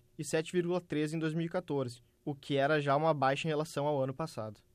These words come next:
A razão para este abrandamento no crescimento face ao valor do ano passado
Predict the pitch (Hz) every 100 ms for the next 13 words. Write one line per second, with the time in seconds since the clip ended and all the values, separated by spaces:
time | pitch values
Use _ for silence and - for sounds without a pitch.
0 | _ _ 131 135 135 160 196 185 165 170
1 | 147 147 151 135 139 165 147 143 143 -
2 | 127 143 135 - 143 - 151 139 135 147
3 | 147 139 135 113 - 127 120